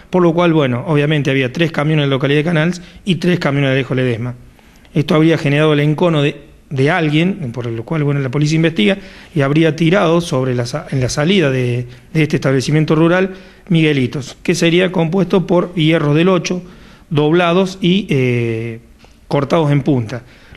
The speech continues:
lo cual produjo daño solamente en la camioneta del señor, el productor rural. Esto, bueno, la policía investiga esta situación y, bueno, esperemos llegar a buen puerto. Hay grandes, eh, eh, indicios de quién podría ser el autor, pero bueno,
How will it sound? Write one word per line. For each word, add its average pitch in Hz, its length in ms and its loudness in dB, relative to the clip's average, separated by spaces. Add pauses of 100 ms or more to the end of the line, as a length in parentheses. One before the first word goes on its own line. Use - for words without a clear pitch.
lo 151 80 -4
cual 156 160 0
produjo 160 400 2
daño 156 320 0
solamente 151 540 0
en 139 80 -2
la 123 80 -4
camioneta 135 460 -2
del 127 100 -2
señor, 131 400 -4 (300)
el 139 160 0
productor 127 380 0
rural. 113 200 -4 (640)
Esto, 135 460 0
bueno, 135 180 0
la 127 80 0
policía 135 320 0
investiga 147 380 0
esta 139 160 -2
situación 170 480 0
y, - 20 2
bueno, 131 340 0
esperemos 135 440 -2
llegar 127 280 0 (320)
a - 80 -8
buen 139 200 0
puerto. 120 360 -6 (440)
Hay 160 160 0
grandes, 143 400 2
eh, - 80 -18
eh, 147 840 -2
indicios 165 500 2
de 123 120 0
quién 147 200 0
podría 143 300 0
ser 170 140 0
el 175 80 2
autor, 190 280 0
pero 156 140 0
bueno, 120 180 -2